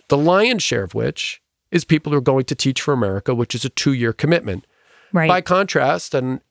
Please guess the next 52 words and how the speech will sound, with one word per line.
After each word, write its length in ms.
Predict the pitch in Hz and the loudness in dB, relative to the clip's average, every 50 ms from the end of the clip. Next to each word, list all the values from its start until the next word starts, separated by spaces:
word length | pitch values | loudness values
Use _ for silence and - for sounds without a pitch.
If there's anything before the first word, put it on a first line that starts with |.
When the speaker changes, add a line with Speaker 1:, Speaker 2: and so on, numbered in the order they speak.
| _ _ | _ _
Speaker 1:
depending 440 | - 156 - - - 165 170 175 170 | -2 -2 0 0 0 0 2 2 0
how 140 | 147 151 147 | 2 0 0
expansively 680 | 143 - - - 156 135 139 - - 151 131 139 139 | 0 -2 0 0 0 0 0 0 -4 -2 0 0 0
you 200 | 139 135 127 127 | 0 0 0 0
define 480 | 120 - 120 - - 123 120 120 127 120 | 0 -2 -4 -2 -2 0 0 0 0 -2
public 360 | - - 127 120 120 117 - | -2 -4 -4 -2 -2 -4 -4
service, 440 | - - 139 123 123 131 139 135 - | 0 0 2 2 2 0 -2 -2 -2
mm, 200 | - 320 320 311 | -4 -4 -4 -2
about 240 | 254 - 185 - - | -2 -2 -2 -2 0
two-thirds 520 | - - 175 151 - 139 123 123 120 113 | 0 0 0 0 2 0 0 0 0 -2
of 120 | 123 - - | -4 -4 -2
cuny 240 | - 123 113 113 | -2 0 0 0
students 380 | 110 - - 120 107 113 113 - | -2 -2 -2 -2 -2 -2 -4 -4
go 160 | - 113 101 104 | -4 -2 -2 -2
into 140 | 101 - | -4 -6
public 320 | 117 - 104 90 95 98 - | -6 -6 -6 -4 -4 -4 -4
service. 440 | - - 90 87 107 147 151 - - | -4 -4 -2 0 0 0 0 0 -2
And, 280 | 131 123 120 117 123 | -2 -2 -2 -2 -2
you 60 | 127 | -2
know, 180 | 110 101 107 120 | 0 0 0 -2
if 100 | 117 - | 0 0
you 80 | 135 135 | 0 2
live 200 | 131 135 127 131 | 2 2 2 2
in 80 | 127 | 0
New 80 | 120 120 | 2 2
York, 380 | 113 110 104 104 123 131 - | 2 2 0 0 0 -2 -2
you 80 | - 156 | -2 0
know 200 | 175 226 254 247 | 2 2 2 2
this, 220 | 233 190 151 - - | 0 -2 -4 -4 -2
that 160 | 127 123 120 | -2 -2 -2
if 160 | 123 - - | -4 -4 -2
you 220 | - 123 123 127 - _ _ _ _ _ _ | 0 0 0 0 -2 _ _ _ _ _ _
stop 380 | - - - 156 131 123 - - | -8 -4 0 0 0 0 0 -2
and 180 | 131 123 117 - | -2 -2 -2 -2
talk 280 | - 120 120 117 _ | 0 0 0 0 _
to 180 | - - 120 117 | -4 -4 -2 -2
a 40 | 113 | -2
cop 380 | - - 117 123 143 - - | 0 0 2 2 2 0 -2
or 100 | 110 107 | -4 -4
your 120 | 107 110 104 | -4 -4 -4
kid 280 | - - 127 120 120 | -2 -2 -2 0 0
goes 220 | 120 117 117 113 - | 0 0 0 0 0
to 100 | - 131 | -2 -2
elementary 480 | 117 117 120 113 120 120 117 - - 139 | 0 0 0 0 0 0 -2 -2 -2 -2
school, 400 | - - 147 143 151 170 170 - - - - _ _ - | -2 0 2 2 2 2 0 -2 -6 -20 -20 _ _ -4
there's 140 | 196 180 | 0 0
a 60 | 196 180 | 0 0
pretty 280 | - - 190 190 202 | 2 0 0 0 2
high 200 | 175 151 170 170 | 2 2 0 0
chance 360 | 156 - - 139 135 131 - | 0 0 0 0 0 0 -2
that 160 | - 139 127 - | -2 -2 -2 -2
that 240 | 135 123 123 123 | -2 -2 -2 -4